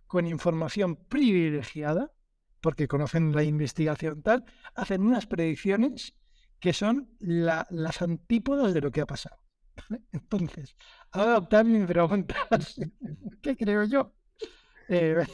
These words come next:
<laughs> eh, honestamente, honestamente, mm, es fácil decir, o sea, me parece muy fácil decir, los, no los trabajos, ¿vale? Las tareas que se van a eliminar.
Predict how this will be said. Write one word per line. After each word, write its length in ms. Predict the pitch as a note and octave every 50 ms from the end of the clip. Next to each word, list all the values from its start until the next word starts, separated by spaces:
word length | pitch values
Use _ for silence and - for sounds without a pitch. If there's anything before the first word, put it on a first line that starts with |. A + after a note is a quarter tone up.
| - -
<laughs> 1300 | B3 G#3 - - E4+ - - _ - - - - - D4 - - _ _ - - - _ _ _ _ _ -
eh, 180 | F#3+ E3+ F3 -
honestamente, 760 | - F3 F#3 G#3 - - G#3+ G#3 G#3 A3 A#3 - C4+ C4 - -
honestamente, 920 | F3+ E3+ D#3+ F3+ F#3+ - - A#3 G#3+ A3 A3+ G#3 A3 A#3+ G#3+ G3 - - _ _ -
mm, 380 | D#3+ D#3+ D#3+ D#3 D3+ D3+ D3 D3+ F3 - _ _
es 160 | - F3 - -
fácil 500 | - A#3 A#3 - D4 C4+ A#3+ A3 F3+ E3
decir, 460 | F3+ E3+ - - G3 G#3 B3+ C#4+ - _ _ _ _ _ _ _ -
o 60 | F3
sea, 100 | E3+ - F3+
me 140 | E3 F3 D#3+
parece 260 | F3+ F#3 G3 - B3+
muy 160 | B3+ A#3+ F#3+
fácil 340 | - - A3+ A3 - B3 A3
decir, 500 | G3 F3+ E3 - - G3+ G3+ C4 D4 - _ _ _ _ _ _ _ _
los, 220 | - D#3+ E3+ F3 - - -
no 180 | F#3 F#3+ A3 C4+
los 220 | D#4+ C4+ - -
trabajos, 580 | - F#3+ F3 D#3 D3 D3 C3+ - - C#3+ C3+ C3
¿vale? 240 | C#3+ E3 F#3+ G3 F3
Las 220 | E3 C3 - - -
tareas 480 | - D#3+ D3 D#3+ E3 D3+ B2+ A#2 - -
que 100 | - -
se 100 | - C#3+
van 160 | C#3+ D3 D3
a 40 | D3
eliminar. 440 | C3+ C3+ C#3+ C3 C3+ B2 B2 -